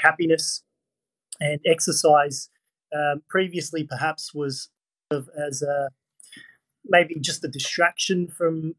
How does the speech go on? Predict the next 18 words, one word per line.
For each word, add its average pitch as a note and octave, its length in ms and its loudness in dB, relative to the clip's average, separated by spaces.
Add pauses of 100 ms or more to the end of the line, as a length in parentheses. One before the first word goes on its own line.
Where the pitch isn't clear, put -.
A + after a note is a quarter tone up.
from F3 120 -14 (280)
things F3 300 -2
that E3+ 80 2
are E3 60 4
going D#3+ 360 0
wrong E3 160 -2
in D#3+ 140 -4
your D#3 100 8
life, D#3 320 6
but D#3+ 100 -6 (140)
now E3+ 280 2
more D#3 280 -4
and C#3+ 80 -10
more C#3 220 -10
emerging C#3 420 -8 (160)
research C#3+ 540 -8
will, C3 240 -4 (560)
will, C#3 140 2